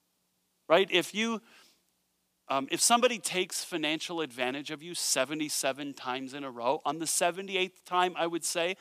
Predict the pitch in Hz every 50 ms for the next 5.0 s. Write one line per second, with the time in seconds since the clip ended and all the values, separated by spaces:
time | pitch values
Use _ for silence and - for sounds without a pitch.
0 | - - - _ - 160 160 175 190 196 170 220 220 165 180 175 180 170 - -
1 | 156 160 160 160 147 143 - - - - 147 139 123 - - 135 123 120 120 113
2 | 107 107 101 107 - - 147 143 - - - - 180 151 - - - 151 143 -
3 | - - - 170 165 151 127 117 - - - - - - 160 202 220 - - 233
4 | 196 - - - 180 147 131 110 - 190 240 247 190 185 175 151 123 117 127